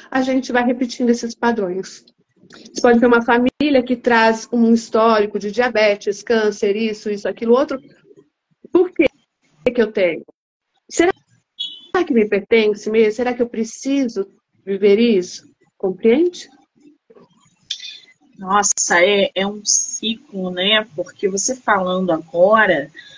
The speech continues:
Speaker 2: é, vários exemplos surgiram na minha cabeça. E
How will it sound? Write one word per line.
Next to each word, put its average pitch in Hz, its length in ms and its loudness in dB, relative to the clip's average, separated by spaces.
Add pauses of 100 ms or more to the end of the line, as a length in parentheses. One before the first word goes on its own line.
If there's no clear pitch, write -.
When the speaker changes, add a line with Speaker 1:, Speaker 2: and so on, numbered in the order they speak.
(280)
Speaker 2:
é, 185 280 2 (640)
vários 185 1160 0
exemplos 196 1400 -2 (320)
surgiram 190 840 0
na 185 160 -4
minha 185 200 -8
cabeça. 185 840 -2 (480)
E 233 320 -4